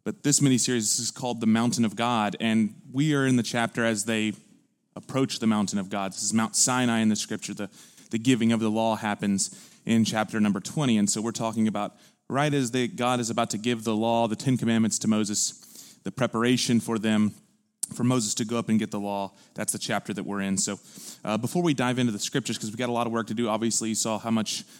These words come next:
uh, Scott just read. Let me pray for us and ask the Lord to speak to us through his word. So if you'll bow your heads, I'll pray for us. Father, we entrust ourselves to you now. Um, of all the things that we've had this week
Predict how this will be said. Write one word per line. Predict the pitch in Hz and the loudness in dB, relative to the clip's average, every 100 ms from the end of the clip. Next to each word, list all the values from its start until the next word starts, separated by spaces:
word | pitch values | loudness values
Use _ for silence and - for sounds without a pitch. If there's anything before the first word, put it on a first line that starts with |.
| - | -6
uh, | 113 | 0
Scott | 120 - 117 107 | 0 2 0 0
just | 107 | -2
read. | 107 113 107 107 - - 123 | 0 0 0 -4 -18 -6 0
Let | |
me | 143 | 0
pray | 147 131 123 | 0 0 0
for | - 110 | 0 0
us | 110 | 2
and | 107 | 2
ask | 113 113 - - | 0 0 -4 -4
the | 113 | -2
Lord | 113 107 | 0 -2
to | 107 | -2
speak | - - 113 | -2 -2 -4
to | - | -2
us | 107 | -4
through | - 107 | -2 -4
his | 95 | -2
word. | 104 95 92 | -2 -2 -2
So | 107 | -4
if | 98 - | -4 -4
you'll | 123 | -2
bow | 117 | 0
your | 107 | 0
heads, | 117 107 | -2 -2
I'll | 107 | -4
pray | 113 | -6
for | 104 98 92 | -6 -6 -4
us. | - - - - - - _ _ _ _ _ _ _ _ _ - _ - - - - - _ _ _ _ _ _ _ _ _ _ _ _ _ | -4 -6 -16 -20 -20 -20 _ _ _ _ _ _ _ _ _ -20 _ -20 -20 -20 -20 -20 _ _ _ _ _ _ _ _ _ _ _ _ _
Father, | - 139 127 | 0 2 4
we | 131 147 131 107 - - - | 2 4 2 -2 -8 -20 -6
entrust | 104 - 135 - | -4 0 0 0
ourselves | 120 131 123 - | -2 0 -2 -2
to | - | 0
you | 120 | 2
now. | 113 117 117 107 - - _ - - - - _ _ - - | 4 2 0 -4 -16 -20 _ -18 -18 -18 -20 _ _ -8 -4
Um, | 104 101 95 110 | -4 0 0 -2
of | 104 | -2
all | 123 | -2
the | 120 | 0
things | 123 123 113 | 4 4 2
that | 110 | -2
we've | 107 | -4
had | 117 113 110 104 | -2 0 0 0
this | 101 - | -2 0
week | 143 156 | 0 0